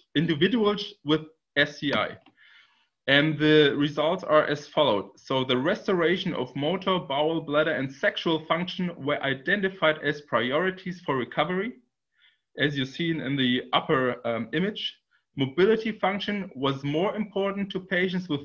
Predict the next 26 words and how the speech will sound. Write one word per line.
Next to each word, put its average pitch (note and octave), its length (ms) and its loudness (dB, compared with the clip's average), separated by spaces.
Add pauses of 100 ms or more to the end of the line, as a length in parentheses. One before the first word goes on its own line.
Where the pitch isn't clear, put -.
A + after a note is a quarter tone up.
paraplegia, G3 840 -2 (340)
and C3 140 -2
the B2 80 2
restoration F3+ 840 0
of C3 240 -4 (100)
arm-hand F3 640 2
function F#3+ 580 -4 (240)
was D3 180 4
a D#3 40 -4
specific F#3 720 -6
priority D3+ 560 2
for E3+ 180 -2
individuals E3 640 -2 (460)
with C#3+ 120 0 (140)
tetraplegia. D#3 760 0 (840)
So D3+ 460 4
in F3+ 160 4
a E3 60 6
brief A3+ 500 2 (720)
conclusion, A#3 840 2 (140)
I E3 140 4
would E3 260 2 (100)
summarize F3+ 600 2
this F3 240 -2
as D#3 220 -2
followed. C3+ 420 0